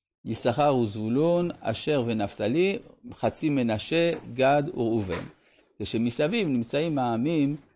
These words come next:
הצורים הפיניקים, ארם, עמון, מואב, אדום יותר דרומה,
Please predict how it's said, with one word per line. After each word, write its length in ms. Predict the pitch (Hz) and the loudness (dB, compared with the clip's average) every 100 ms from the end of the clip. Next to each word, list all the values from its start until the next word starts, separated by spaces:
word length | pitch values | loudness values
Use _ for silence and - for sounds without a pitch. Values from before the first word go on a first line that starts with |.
| _ | _
הצורים 560 | 101 - - 113 135 135 | -10 -10 -2 0 2 0
הפיניקים, 800 | 95 104 123 151 165 156 156 151 - - | 0 -2 0 0 0 0 0 -2 -4 -4
ארם, 480 | 95 113 135 131 143 - | 0 4 4 2 -2 -8
עמון, 440 | 92 104 127 123 127 - | -4 0 2 2 -2 -6
מואב, 600 | 95 - 120 127 123 139 - _ _ _ 107 | -6 0 4 4 2 -4 -16 _ _ _ -4
אדום 400 | 95 135 131 113 | 2 6 6 4
יותר 320 | 92 123 110 | 2 0 0
דרומה, 640 | 95 92 139 135 120 120 | 2 2 2 2 2 0